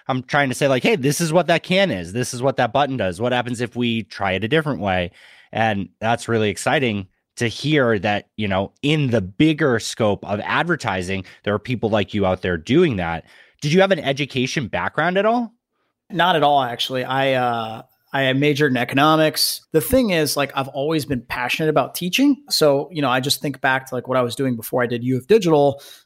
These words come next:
Speaker 2: Uh, I always loved, like, tutoring. So, you know, y-, you always try to think about, like, how you wanna volunteer when you're getting ready for college applications, <laughs> right? Like, that's
Speaker 1: Yeah.
Speaker 2: a big thing. And so I was like, "Hey, I,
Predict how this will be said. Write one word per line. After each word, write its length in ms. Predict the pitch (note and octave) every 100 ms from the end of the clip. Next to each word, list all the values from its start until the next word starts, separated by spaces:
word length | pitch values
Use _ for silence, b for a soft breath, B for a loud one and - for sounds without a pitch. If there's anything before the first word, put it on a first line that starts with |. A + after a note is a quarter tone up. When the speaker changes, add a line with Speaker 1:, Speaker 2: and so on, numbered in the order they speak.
| -
Speaker 2:
Uh, 220 | C#3+ B2+
I 120 | D3 D3+
always 240 | F#3+ D#3
loved, 320 | C3+ C#3+ D#3+
like, 160 | C#3 - -
tutoring. 520 | C#3+ D3 F3+ G#3 G3+
So, 220 | - D3
you 140 | D3+
know, 140 | F3 D#3
y-, 40 |
you 320 | G#3 B3 A#3+ G#3+
always 220 | G#3 F#3
try 140 | F#3
to 40 | D#3
think 200 | E3 D#3
about, 80 |
like, 140 | C3+ A2+
how 100 | C#3
you 140 | C#3
wanna 160 | C#3+ C3+
volunteer 800 | C#3 C#3+ C#3 B2+ E3 D3+ A#2+ G#2+
when 120 | C#3
you're 80 | C#3+
getting 240 | C#3 D#3
ready 220 | D3+ D3+
for 160 | C#3 C#3
college 340 | C3+ C#3 C#3+
applications, 800 | C3+ C3 C#3 D3 C#3 C3+ G3+ F#3 -
<laughs> 20 |
right? 280 | C#3 C#3+ E3+
Like, 200 | G3+ D#3
that's 200 | D#3+ A#2
Speaker 1:
Yeah. 100 | B2
Speaker 2:
a 20 |
big 220 | D3+ C#3 -
thing. 260 | F#3+ D3 - B B -
And 100 | D#3
so 80 | E3+
I 40 |
was 100 | E3+
like, 100 | E3+
"Hey, 260 | A#3 D4 D3+
I, 140 | E3+